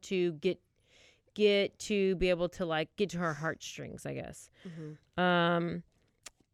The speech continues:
Speaker 1: and you just kinda can figure out how to talk to somebody about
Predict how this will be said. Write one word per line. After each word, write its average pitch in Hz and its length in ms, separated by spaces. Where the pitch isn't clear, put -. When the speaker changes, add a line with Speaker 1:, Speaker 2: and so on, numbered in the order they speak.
Speaker 1:
and 269 560
you 214 160
just 226 160
kinda 233 200
can 226 120
figure 214 240
out 202 220
how 185 240
to 175 100
talk 185 320
to - 80
somebody 311 400
about 311 340